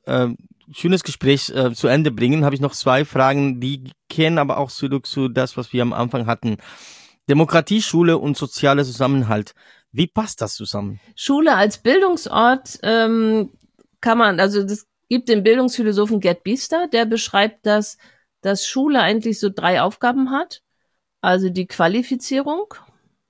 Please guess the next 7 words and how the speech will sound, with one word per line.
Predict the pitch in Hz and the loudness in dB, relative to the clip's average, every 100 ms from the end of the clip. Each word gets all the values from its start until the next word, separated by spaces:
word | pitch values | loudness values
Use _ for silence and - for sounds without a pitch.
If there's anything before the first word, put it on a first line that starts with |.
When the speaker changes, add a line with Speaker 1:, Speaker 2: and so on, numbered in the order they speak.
| _ | _
Speaker 2:
das | - 165 | -16 -10
sind | 160 156 | -6 -4
dann | 151 | -4
die | 156 | -4
Abschlüsse, | - - 277 277 269 277 _ _ _ _ _ - | -4 -4 -6 -4 -4 -4 _ _ _ _ _ -6
die | 214 190 180 175 - - | 0 2 2 0 -6 -4
Sozialisierung, | 190 240 - 262 269 254 262 262 285 330 | -2 0 0 0 0 0 -2 -2 -6 -8